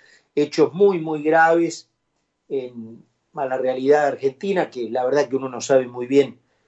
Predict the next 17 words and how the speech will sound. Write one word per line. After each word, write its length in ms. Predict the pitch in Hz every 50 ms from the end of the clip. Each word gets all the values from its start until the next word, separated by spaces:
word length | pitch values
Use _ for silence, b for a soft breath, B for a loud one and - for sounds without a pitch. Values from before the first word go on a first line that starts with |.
| _ _
cómo 260 | - 147 143 135 131
describir, 720 | 123 110 - - - 143 151 170 170 175 170 165 - - _ _ _ _ _ _ _ _ _ _ _ _ _ _ _ _ _ _ _ _ _ _ _ _
si 240 | - - 160 -
como 300 | - 143 135 135 131 131
cuestiones 560 | - 139 123 - - - 160 160 151 135 - -
que 320 | - - 131 123 123 - -
o-, 160 | 135 123 120
el 260 | 117 - - 127 120
gobierno 500 | 123 123 127 139 147 143 139 139 139 147 -
organiza, 1000 | 147 135 127 123 127 127 143 151 180 196 185 - - - 151 147 139 135 - _ _ _ _ _ _ _ _ _ _ _ _ _
mm, 220 | - 127 117 113 113 - _ _
desde 360 | 131 120 135 123 107 - 123
alguna 340 | 123 127 131 147 156 147 143
de 60 | 127
sus 200 | - - 120 110
múltiples 580 | 117 147 156 143 - - 135 - 120 110 - -
usinas 680 | 120 117 - 170 170 170 165 151 143 131 - - -